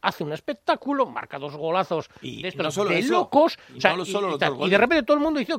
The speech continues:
Speaker 1: "¿Cómo este tío está el quinto?". Pero ¿qué tiene que ver una competición? Para mí es el mejor jugador del mundo, Leo Messi, y el
Speaker 2: Vamos.
Speaker 1: segundo es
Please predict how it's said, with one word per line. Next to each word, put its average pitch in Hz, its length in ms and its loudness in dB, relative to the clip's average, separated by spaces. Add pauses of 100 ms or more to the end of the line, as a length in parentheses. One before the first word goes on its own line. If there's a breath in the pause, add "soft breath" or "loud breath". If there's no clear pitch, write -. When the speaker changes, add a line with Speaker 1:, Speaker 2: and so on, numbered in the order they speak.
Speaker 1:
"¿Cómo 320 240 2
este - 180 -6
tío 339 220 -6
está - 160 -2
el 269 160 -4
quinto?". 311 560 -4 (160 soft breath)
Pero 151 160 0
¿qué 320 140 2
tiene 392 320 2
que - 180 -10
ver 330 260 0 (120)
una 320 260 4
competición? 208 540 0 (100)
Para 208 220 8
mí 311 260 4
es 247 160 2
el 240 140 4
mejor 247 260 4
jugador 196 540 4
del 151 440 0
mundo, 160 560 0 (440)
Leo 202 420 8
Messi, 143 280 -4
y 156 60 0
el 170 60 0
Speaker 2:
Vamos. 170 80 -6
Speaker 1:
segundo 277 420 2
es 277 140 2